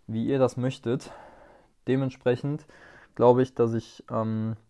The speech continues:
ja, euch so einen kleinen Einblick geben konnte.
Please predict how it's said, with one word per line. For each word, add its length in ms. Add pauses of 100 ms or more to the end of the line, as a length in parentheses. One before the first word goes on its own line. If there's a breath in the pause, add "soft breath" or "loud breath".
(120)
ja, 260
euch 200
so 100
einen 300
kleinen 500
Einblick 420
geben 260
konnte. 480